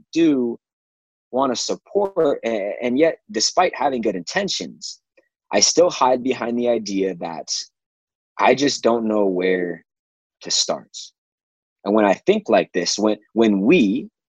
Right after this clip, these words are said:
as privileged white and even non-Black people of color, think like this, many people end up instead just doing nothing.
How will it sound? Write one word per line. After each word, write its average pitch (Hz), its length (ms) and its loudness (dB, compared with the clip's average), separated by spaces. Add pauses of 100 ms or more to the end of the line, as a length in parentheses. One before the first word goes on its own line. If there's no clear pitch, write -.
(120)
as 107 280 2
privileged 151 500 0
white 117 320 2
and 110 140 0
even 151 260 2
non-Black 123 580 0
people 110 260 -4
of - 160 -6
color, 123 340 2 (220)
think 196 260 0
like 95 260 -2
this, 90 320 -6 (240)
many 170 380 2
people 143 480 0
end 139 240 2
up 135 160 6
instead 110 800 0 (520)
just 110 260 -2
doing 117 500 0 (640)
nothing. 123 340 -6